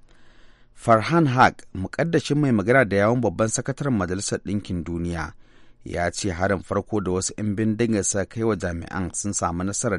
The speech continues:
daƙile harin lokacin da suke gudanar da wani aikin haɗin gwiwa da sojojin ƙasar Mali. Dakarun wanzar da zaman lafiya uku da sojan Mali suka rasa rayukansu a harin da aka kai musu a yankin Menaka.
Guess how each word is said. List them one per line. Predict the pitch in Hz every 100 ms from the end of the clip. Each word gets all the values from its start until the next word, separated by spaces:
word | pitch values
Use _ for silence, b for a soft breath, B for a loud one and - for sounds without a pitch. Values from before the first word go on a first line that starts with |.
| 80
daƙile | 98 104 87 82
harin | 87 87 80 - B B B B
lokacin | 87 92 98 - 101
da | 82
suke | - 95 90
gudanar | 92 98 101
da | 87
wani | 87 95 -
aikin | 107 110 - 90
haɗin | 80 - 110 95
gwiwa | - 131 127
da | -
sojojin | - 92 90 95
ƙasar | - - 90 85
Mali. | 85 87 85 80 - - b b b b b
Dakarun | 101 101 - 120 147
wanzar | 156 151 170
da | 156
zaman | 127 135 139
lafiya | 139 135 156 123
uku | - 151
da | 98
sojan | - 127 131 107
Mali | 101 110 110 92 -
suka | - 110 110 95
rasa | 95 101
rayukansu | 85 87 87 - 82 - 85 78 - b b b b b
a | -
harin | 85 95 90
da | -
aka | 95 92 -
kai | 98
musu | 107 - -
a | 90
yankin | 95 101 - 90
Menaka. | 82 85 85 85 - -